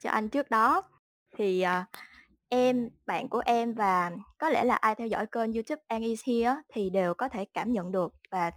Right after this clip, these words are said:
rất là thích cái nguồn năng lượng tích cực và mới mẻ từ những video anh chia sẻ trên kênh YouTube về cuộc sống, về học tập, về những trải nghiệm của anh. Thì có một cái tò mò mà hôm nay bắt buộc phải hỏi, ờ, đó chính là không biết cái cơ duyên nào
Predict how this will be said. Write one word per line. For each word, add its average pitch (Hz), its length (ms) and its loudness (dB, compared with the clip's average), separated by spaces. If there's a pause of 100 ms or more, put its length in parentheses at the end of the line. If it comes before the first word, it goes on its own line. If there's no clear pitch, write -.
(140)
rất 311 160 -6
là 220 60 -6
thích 302 240 -6
cái 320 100 -4
nguồn 240 180 0
năng 196 120 -4
lượng 175 220 -2
tích - 220 -10
cực 208 160 2 (240)
và 190 80 -6
mới 226 180 -4
mẻ 226 240 -4
từ 220 140 -10
những 180 220 -8
video 220 300 -2
anh 202 140 -2
chia 214 160 -10
sẻ - 280 -4
trên 202 140 -8
kênh 202 180 -6
YouTube 254 320 -6 (440)
về 185 320 0
cuộc 165 200 -8
sống, 247 280 -4 (460)
về 196 100 -2
học 185 200 -6
tập, 175 260 0
về 180 80 -6
những 175 160 -8
trải 202 140 -6
nghiệm 226 200 -4
của 214 80 -4
anh. 226 280 2 (380)
Thì 202 400 2
có 254 220 -4
một 285 220 -2
cái 302 160 -2
tò 208 180 -4
mò 185 460 2
mà 185 140 -4
hôm 220 220 -4
nay 233 140 -2
bắt 311 140 -8
buộc 180 140 -4
phải 226 140 -4
hỏi, 254 440 -2 (300)
ờ, 202 340 2
đó 254 140 2
chính 302 180 -10
là 180 440 2
không 277 240 -4
biết 349 200 0 (220)
cái 330 100 -6
cơ 269 240 0
duyên 262 180 0
nào 180 320 -2